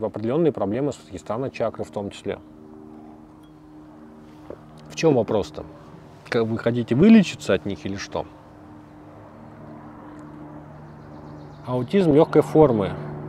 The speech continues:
Для чего дается человеку? Для чего такое ребенку дается в семье?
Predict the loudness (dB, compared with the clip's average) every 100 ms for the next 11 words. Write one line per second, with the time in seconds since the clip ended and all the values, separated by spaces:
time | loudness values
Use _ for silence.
0 | -4 -2 -2 0 4 6 4 0 -6 -10
1 | -12 -12 -10 -4 0 4 4 2 -4 -2
2 | 2 0 -2 -6 -10 -14 -16 -14 -14 -14
3 | -14 -14 -16 -16 -16 -16 -16 -16 -10 -8
4 | -4 0 0 2 4 6 6 6 4 2
5 | -2 -2 -2 -4 -8 -4 -2 -2 -2